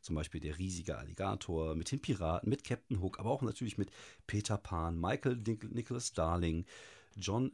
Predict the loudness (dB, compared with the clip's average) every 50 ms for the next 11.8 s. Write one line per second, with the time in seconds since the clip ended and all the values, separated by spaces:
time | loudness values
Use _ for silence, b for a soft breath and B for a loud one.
0 | -4 -2 0 2 4 2 2 0 -2 0 2 2 2 2 2 2 4 4 4 4
1 | 4 4 2 2 2 2 2 2 2 2 0 -2 -2 0 2 4 4 4 4 2
2 | 0 -2 0 0 0 0 0 0 2 2 4 4 4 4 2 2 0 0 0 0
3 | 0 0 0 -2 -2 0 0 0 0 2 0 -2 0 0 0 2 4 4 4 4
4 | 4 4 4 4 2 2 2 4 4 6 6 4 2 2 2 2 4 4 4 0
5 | -4 -4 -4 -2 0 0 0 2 2 2 2 2 0 2 4 6 8 8 6 4
6 | B B B B B B B B B 2 2 2 2 0 -2 -2 -2 -2 0 -2
7 | -2 -2 0 0 2 6 6 8 8 8 6 4 0 0 0 0 2 0 0 2
8 | 2 2 2 4 2 2 4 6 6 6 8 6 4 2 0 0 2 4 6 6
9 | 6 4 2 0 -2 -2 0 0 0 0 -2 -4 -6 -2 0 2 2 0 2 4
10 | 4 6 6 4 2 B B B B B B B -4 0 2 4 4 4 4 2
11 | 0 -2 -2 -2 -2 0 0 2 2 2 2 4 4 4 2